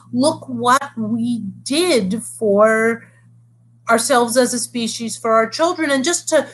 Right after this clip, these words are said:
circle back to that first very good question, which is that it wasn't equitably distributed across the world either,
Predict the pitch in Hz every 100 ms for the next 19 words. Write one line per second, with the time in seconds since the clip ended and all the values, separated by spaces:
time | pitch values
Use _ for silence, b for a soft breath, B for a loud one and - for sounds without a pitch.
0 | B - 359 359 349 269 302 302 294 269
1 | 254 - 302 302 - 262 254 220 233 -
2 | 311 330 - 294 247 247 240 202 240 226
3 | - 233 277 294 - - - 233 202 214
4 | 202 196 - 214 208 196 202 - 208 202
5 | - 196 240 247 208 - 254 330 359 240
6 | 202